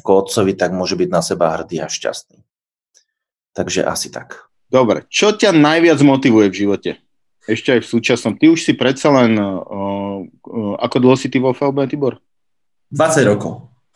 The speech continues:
Speaker 2: Dvadsať rokov. Predsa len je pre teba ťažké hľadať každý deň nejakú novú motiváciu, alebo, alebo každý rok, alebo každý mesiac? Ako to máš ty?
Speaker 1: Vieš čo?
Speaker 2: No.
Speaker 1: Keby som to takto mal povedať, tak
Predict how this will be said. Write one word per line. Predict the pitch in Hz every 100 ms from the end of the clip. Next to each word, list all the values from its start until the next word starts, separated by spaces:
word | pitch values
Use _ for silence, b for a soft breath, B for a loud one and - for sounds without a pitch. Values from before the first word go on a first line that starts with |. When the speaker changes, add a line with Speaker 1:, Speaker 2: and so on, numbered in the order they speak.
| -
Speaker 2:
Dvadsať | 107 120 - 123
rokov. | 113 107 - -
Predsa | - 135 - 139
len | 113 107
je | 110 127
pre | 123 131
teba | - 131 127 123 123 113 - _ _ _
ťažké | 113 113 - 123
hľadať | 120 117 117 110
každý | - 104 104 113
deň | 110 113 110 110
nejakú | - 110
novú | 107
motiváciu, | 104 95 90 127 131 127 143 131
alebo, | 104 101 95 98 92 92
alebo | - 50 - -
každý | 95 92 - 95
rok, | 98 110
alebo | 98 95 92
každý | 101 98 101
mesiac? | 101 101 107
Ako | 101 -
to | - 85
máš | 85 -
ty? | - - _ _ _ _ _
Speaker 1:
Vieš | 113 120 -
čo? | - 117 131 - - -
Speaker 2:
No. | 104
Speaker 1:
Keby | 101 170
som | 180
to | 151 143
takto | - 147
mal | 123 -
povedať, | 117 117 113
tak | 110